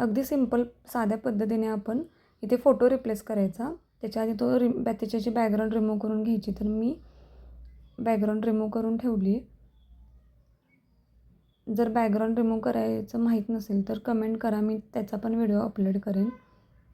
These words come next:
तर हा बॅकग्राऊंड रिमूव्ह केलेला मी फोटो इथे अपलोड केला आहे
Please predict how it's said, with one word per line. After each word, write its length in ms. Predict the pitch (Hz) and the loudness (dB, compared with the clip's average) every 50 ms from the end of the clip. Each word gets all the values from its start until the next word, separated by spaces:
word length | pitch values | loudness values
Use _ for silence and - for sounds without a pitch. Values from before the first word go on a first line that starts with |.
| - _ _ _ _ _ _ _ - - - - - - - - - - _ - - - - - _ _ - - - - - - _ _ - - - - _ _ - _ _ - | -20 _ _ _ _ _ _ _ -20 -20 -20 -20 -20 -20 -20 -20 -20 -20 _ -20 -20 -20 -20 -20 _ _ -20 -20 -20 -20 -20 -20 _ _ -20 -20 -20 -20 _ _ -20 _ _ -6
तर 80 | 233 220 | -4 -4
हा 140 | 220 226 226 | -2 -2 0
बॅकग्राऊंड 500 | 220 240 226 214 208 208 214 220 220 233 | 2 2 2 2 2 2 2 0 0 0
रिमूव्ह 220 | 220 214 214 214 | 0 0 0 0
केलेला 280 | 226 233 220 208 214 214 | 0 0 0 0 0 0
मी 120 | 220 220 | 0 -2
फोटो 540 | 214 - 254 226 208 - 214 202 254 294 - - _ _ - | -2 0 0 0 0 0 -2 -2 -2 -4 -8 -18 _ _ -6
इथे 280 | 214 208 - - 208 | -6 -6 -4 -4 -4
अपलोड 360 | - - 208 - 208 208 202 196 | -2 -2 -2 0 0 0 0 0
केला 280 | - 247 214 196 190 | 0 0 2 2 2
आहे 100 | 196 247 | 2 0